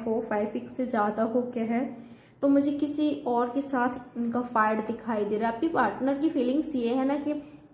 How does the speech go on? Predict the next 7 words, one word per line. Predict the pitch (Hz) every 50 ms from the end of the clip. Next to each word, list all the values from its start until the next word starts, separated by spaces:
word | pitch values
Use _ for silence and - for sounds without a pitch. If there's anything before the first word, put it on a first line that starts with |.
| - - _ _ _ -
मैंने | 269 294 320 330 339 339 294
इसके | 277 285 - - 285 285 285 294
लिए | 285 277 285 285 285 285 285 285
उसको | 285 311 - - 311 294
छोड़ा, | 294 - - 262 240 240 247 247
उससे | 247 247 - - 269 - - 285
no | 262 254 247